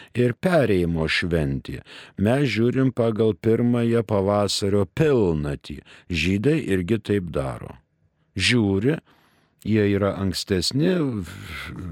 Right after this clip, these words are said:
prisiminkite Evangeliją, kaip skaitoma kančios istorija. Buvo neraugintos duonos dienos.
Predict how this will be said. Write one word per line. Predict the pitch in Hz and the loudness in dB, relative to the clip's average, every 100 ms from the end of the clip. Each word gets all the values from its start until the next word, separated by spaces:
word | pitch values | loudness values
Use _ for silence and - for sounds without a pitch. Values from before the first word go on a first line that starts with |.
| 82 78 - | -12 -14 -14
prisiminkite | - 110 - 127 131 120 104 90 104 | -4 -2 0 2 4 2 -2 -2 -2
Evangeliją, | - 104 101 104 101 98 82 76 76 76 - - - | 0 -2 2 2 2 0 0 -2 -4 -4 -12 -18 -4
kaip | 101 95 | -4 -2
skaitoma | - 110 98 - 87 87 87 78 65 - _ _ _ _ - | -2 -2 -2 -2 -2 0 0 -2 -6 -14 _ _ _ _ -6
kančios | - 85 78 90 80 - | 0 0 0 -2 -4 -4
istorija. | 82 - 87 73 67 67 62 - - - - | -4 -4 -2 -2 -4 -8 -10 -16 -20 -12 -2
Buvo | 117 139 | 2 2
neraugintos | 123 101 92 87 120 127 117 110 76 | 4 2 2 2 0 0 0 -2 -2
duonos | 78 85 87 85 76 71 | -2 0 0 -2 -4 -4
dienos. | 73 62 53 - - | -4 -4 -8 -12 -18